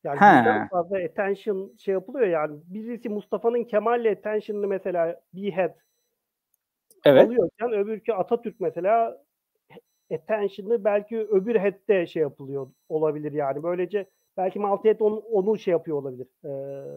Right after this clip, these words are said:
Speaker 1: birden fazla head'in olması.
Speaker 2: Hmm.
Speaker 1: Ee, o attention'ı mesela o ikinci head'de koruyorsun. Daha
Speaker 2: Anladım.
Speaker 1: önem veriliyor. Ee, diğer head'de mesela belki de Atatürk, Mustafa Kemal Atatürk bir savaş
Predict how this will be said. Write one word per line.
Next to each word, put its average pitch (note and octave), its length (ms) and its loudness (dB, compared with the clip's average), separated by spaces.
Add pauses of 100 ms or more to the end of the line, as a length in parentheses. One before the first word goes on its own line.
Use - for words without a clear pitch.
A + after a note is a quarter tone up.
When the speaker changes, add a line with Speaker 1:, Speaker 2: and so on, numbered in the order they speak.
(360)
Speaker 1:
birden F3 300 0
fazla D3 440 -6
head'in D3 220 -6
olması. C3 460 -10 (580)
Speaker 2:
Hmm. A#2+ 760 2
Speaker 1:
Ee, - 60 -8 (440)
o B3 180 4
attention'ı G#3 440 2
mesela A#3+ 280 0
o A#3 120 2
ikinci A#3 340 -4
head'de G3 300 -4
koruyorsun. D#3+ 600 -6 (500)
Daha D#3+ 160 4
Speaker 2:
Anladım. C#3 360 10
Speaker 1:
önem D3+ 260 -4
veriliyor. D3+ 420 -6 (640)
Ee, G3 460 -8 (160)
diğer G#3 200 4
head'de E3+ 220 0
mesela F#3+ 320 -2
belki F3 240 0
de G3+ 60 0
Atatürk, F3+ 580 -6
Mustafa F3 340 -8
Kemal F3+ 220 -4
Atatürk E3 480 -10
bir F3 80 -16 (100)
savaş F#3 260 0